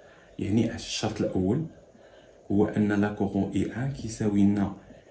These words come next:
إي ان بريم كيساوي لنا إي سكوند ان. صافي. الشرط الثاني أن لا طونسيون ديال هذا كاملين هو المجموع ديال لي طونسيون اللي عندنا. يعني اش؟ يعني أن في ان راه كتساوي في ان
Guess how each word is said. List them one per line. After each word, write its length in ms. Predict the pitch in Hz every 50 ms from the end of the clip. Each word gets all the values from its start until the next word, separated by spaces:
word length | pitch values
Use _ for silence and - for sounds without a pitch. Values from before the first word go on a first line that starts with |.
| - - - - -
إي 100 | - -
ان 280 | - - 104 101 92 - - - - -
بريم 180 | 104 113 - -
كيساوي 420 | - 107 - - 107 98 95 95
لنا 320 | 92 98 98 98 - - - - - - - - - - - - - - -
إي 100 | 113 113
سكوند 560 | - - 104 90 80 82 92 95 98 - -
ان. 160 | - - - - - - - - - - _ - _ - _ _ _
صافي. 320 | - - 95 - - - - - - - - -
الشرط 260 | - - - 151 156
الثاني 500 | - - - - - 143 143 131 107 - - - - - - - - - - - - - - - - - - - - - -
أن 180 | 120 117 127 127
لا 180 | 120 120 127
طونسيون 520 | 123 - 131 127 123 - - 110 95 - - - - - -
ديال 280 | 98 95 101 110 110 107
هذا 260 | - 110 107 110 107
كاملين 460 | 107 - - 104 101 135 165 180 139
هو 380 | 117 117 117 120 147 175 - - - -
المجموع 760 | - - 62 - 117 107 104 101 113 120 156 175 185 - - - -
ديال 220 | 127 139 - - 190 - - - - - - - -
لي 120 | 113 127
طونسيون 420 | 120 131 127 127 - - 175 175 165
اللي 120 | 160 135
عندنا. 260 | 107 95 92 92 - - - -
يعني 380 | 95 95 95 110 104 - - 90
اش؟ 140 | - -
يعني 340 | - 92 98 98 98 - 107
أن 320 | 107 107 104 101 98 95 -
في 240 | - - - -
ان 200 | 123 151 160 165 - - - - - - - - - - - - - -
راه 120 | - 101
كتساوي 520 | 98 - 107 107 - - 107 104 107 101 98
في 280 | 95 - 107 104 - 101
ان 120 | 98 92